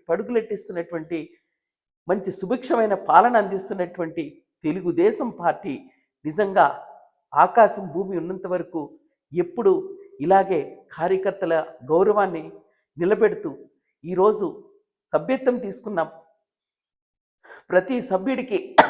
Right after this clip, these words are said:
గౌరవాన్ని ఇవ్వడం కోసం నామినేటెడ్ పదవులే కాదు, యాక్సిడెంట్లో ఎవరైనా చనిపోతే ఐదు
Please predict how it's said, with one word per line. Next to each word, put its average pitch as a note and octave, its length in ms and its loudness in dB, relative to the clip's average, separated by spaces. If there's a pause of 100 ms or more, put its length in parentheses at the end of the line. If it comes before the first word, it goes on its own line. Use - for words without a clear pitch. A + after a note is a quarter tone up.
(540)
గౌరవాన్ని G#3 540 2 (580)
ఇవ్వడం G3+ 240 4 (120)
కోసం G#3 220 -2 (540)
నామినేటెడ్ B3+ 600 0
పదవులే F#3+ 320 0 (100)
కాదు, D3+ 200 -6 (1800)
యాక్సిడెంట్లో A3 600 2
ఎవరైనా G3 280 2 (100)
చనిపోతే G3 460 0 (280)
ఐదు G#3+ 160 -2